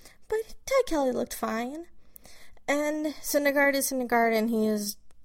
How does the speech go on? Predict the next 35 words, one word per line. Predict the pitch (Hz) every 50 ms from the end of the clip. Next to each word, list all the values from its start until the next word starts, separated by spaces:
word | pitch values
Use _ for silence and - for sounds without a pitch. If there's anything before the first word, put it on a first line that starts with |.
| - 269
just | - - - 220 226 220 -
one | 220 220
of | 214
the | 214 214
best | 202 214 214 - -
pitchers | - 208 - - 220 226
in | 214 214
baseball. | 214 214 220 214 - - 240 240
And | - - 233 -
Steven | - - 370 453 - 453 370
Matz | 320 330 349 339 311 - -
is | - 226 208
looking | 226 240 226 - 254 240 233 226 208 202 208
really | 220 226 226 226 220 220 214
good. | 202 - 226 - - - - - - - - - _ - - - - - - -
He | - 240 240
pitched | - - 240 - - - - -
eight | - 277 277 269
innings | 269 262 262 262 269 269 262 262 262 254 - -
shutout | - 277 262 262 262 262 - 262
today. | - - 277 277 269 269 269 269 277 285 277 - _ _ _ _ _ _ - - - -
He | - 214
just | 202 214 208 208 208 - - _ - _ - - _ - 262 247 233 247
not | - 302 294 269 247 - -
overworking. | - 233 220 214 220 226 247 269 311 311 311 311 - 294 277 262
He | 240 262 262
just, | 240 247 226 - - - -
he | 240
just | 208 - 240 214
looks | 220 214 214 - - - - -
really | 202 208 214 214 214 202 202 202
good. | 196 - - - -
And | - 233 220
he | 208 208 214
is, | 214 214 202 - -